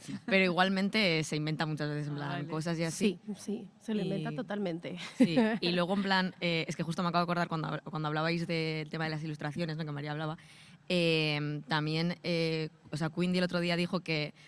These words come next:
Speaker 2: que es una activista de aquí también, decía que la inteligencia, o sea, la inteligencia artificial ni es,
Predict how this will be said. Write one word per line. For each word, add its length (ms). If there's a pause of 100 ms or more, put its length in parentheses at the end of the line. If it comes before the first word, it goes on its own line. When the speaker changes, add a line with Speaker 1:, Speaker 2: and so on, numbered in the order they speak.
(100)
Speaker 2:
que 60
es 40
una 100
activista 340
de 60
aquí 100
también, 260 (260)
decía 400
que 240
la 80
inteligencia, 640 (280)
o 60
sea, 100
la 100
inteligencia 320
artificial 440
ni 60
es, 140